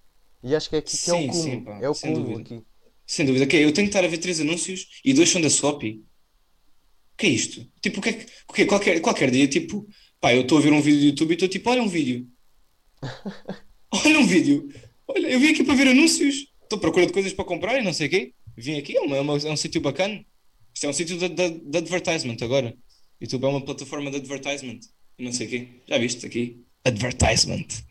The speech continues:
Speaker 1: Yeah, estás bem no inglês, Eduardo Pereira.
Speaker 2: Por acaso, olha, sei, gostei agora. Agora fiquei com esta na cabeça. Advertisement. É, é mesmo aquela palavra bem inglesa.
Speaker 1: Yeah, advertisement.
Speaker 2: Yeah.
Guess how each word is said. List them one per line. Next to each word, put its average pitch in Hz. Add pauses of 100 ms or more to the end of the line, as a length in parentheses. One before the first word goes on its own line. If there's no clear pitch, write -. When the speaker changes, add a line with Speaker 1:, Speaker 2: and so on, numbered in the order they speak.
(120)
Speaker 1:
Yeah, -
estás 117
bem 117
no 117
inglês, 113
Eduardo 98 (100)
Pereira. 95 (500)
Speaker 2:
Por 147
acaso, 165
olha, 127
sei, -
gostei -
agora. 104 (580)
Agora 139
fiquei 147
com 156
esta 147
na 147
cabeça. - (120)
Advertisement. 110 (340)
É, 160
é -
mesmo 135
aquela 135
palavra 135
bem 131
inglesa. 113 (320)
Speaker 1:
Yeah, -
advertisement. 123 (840)
Speaker 2:
Yeah. 113